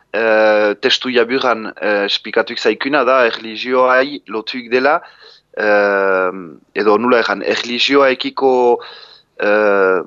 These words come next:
errespetiak hakotzen hartin, edo errespetatu beharra, eh, horrengatik etziela uai hartino ikasten, eta hor, eh, arropa hoier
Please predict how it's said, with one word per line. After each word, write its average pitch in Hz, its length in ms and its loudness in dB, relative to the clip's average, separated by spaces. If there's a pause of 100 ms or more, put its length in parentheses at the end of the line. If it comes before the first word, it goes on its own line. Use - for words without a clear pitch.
(180)
errespetiak 107 840 0
hakotzen 113 400 -2
hartin, 151 360 0
edo 104 580 4
errespetatu 113 600 -2
beharra, 127 420 0 (560)
eh, 98 600 0 (100)
horrengatik 113 680 0
etziela 135 560 0
uai 113 240 0
hartino 113 300 -8
ikasten, 135 440 -4
eta 113 200 -2
hor, 120 220 0
eh, 98 280 2
arropa 117 340 -2
hoier 104 380 -4